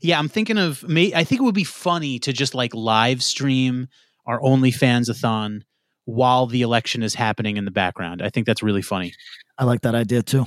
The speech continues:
Speaker 1: So, so we might, we might do that, or it might come at you sooner. I don't know yet. Um, we also gotta figure out live streaming, but we're gonna get on that. Yeah. Uh, everybody be good. Uh, you know, um,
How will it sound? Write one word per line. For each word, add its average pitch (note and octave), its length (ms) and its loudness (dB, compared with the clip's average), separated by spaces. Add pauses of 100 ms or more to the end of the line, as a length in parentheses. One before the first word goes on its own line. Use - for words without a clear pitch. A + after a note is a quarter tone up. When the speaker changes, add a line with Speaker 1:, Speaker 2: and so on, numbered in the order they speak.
(140)
Speaker 1:
So, C#3 420 0
so D3 220 0
we C#3+ 140 2
might, D3+ 460 0
we D3 100 0
might D3+ 280 0
do D#3+ 180 -2
that, C#3 400 2
or D3 160 2
it C#3+ 80 -6
might C#3 180 -2
come C#3+ 140 -2
at C3+ 140 0
you B2 80 -4
sooner. C3 420 0
I B2 100 0
don't A#2+ 120 0
know A2+ 120 -2
yet. G#2 260 0 (120)
Um, G#2+ 460 -4
we C3 120 -4
also C3+ 200 -2
gotta A#2+ 120 0
figure A#2 260 -4
out G2+ 120 -2
live G#2 220 -2
streaming, G#2 420 -4
but G#2 160 -4 (400)
we're C#3+ 100 -2
gonna C#3 120 2
get A#2 160 0
on A2 160 -4
that. G#2+ 260 -6
Yeah. D#3+ 340 2
Uh, C#3+ 400 -2
everybody F3+ 300 -6
be E3 160 -6
good. D3+ 520 0
Uh, A#2+ 580 2 (100)
you D#3 100 -2
know, A2+ 300 0
um, A2+ 480 -6